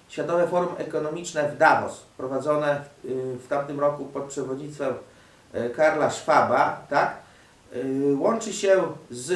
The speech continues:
y, bankami w prosty sposób, że właśnie Karl Schwab, y, był członkiem komitetu klubu Bilderberg, gdzie, jak wiecie, Radosław Sikorski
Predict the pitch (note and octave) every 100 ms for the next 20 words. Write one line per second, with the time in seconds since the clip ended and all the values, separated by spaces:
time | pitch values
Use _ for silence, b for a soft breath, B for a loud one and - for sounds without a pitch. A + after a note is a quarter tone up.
0 | D3+ A2 - - _ A2 C#3 C3+ D#3+ D#3+
1 | - D#3 D3 D#3 F3+ - - E3 D#3+ F#3
2 | - A3 - - C3+ D3 D3 D#3 D#3 C#3+
3 | - - D3+ D#3+ - B B B B B
4 | B B B B B - - C#3 C#3 C#3+
5 | - - - _ _ - F3+ F3 F3+ F3+
6 | E3+ D#3+ D3+ D3 E3 E3+ E3 - - _
7 | _ _ C3 C3 F#3+ F#3 F#3 F3+ C3 A2+
8 | G2 - - - - _ - _ _ -
9 | _ _ _ _ _ - C#3+ C3+ E3+ F3+
10 | D3 B2+ D#3+ D#3+ D#3+ C#3+ C#3+ - - _
11 | _ _ - D3+ E3 D#3+ C#3+ - A#2+ D#3
12 | D3+ - D#3+ D#3+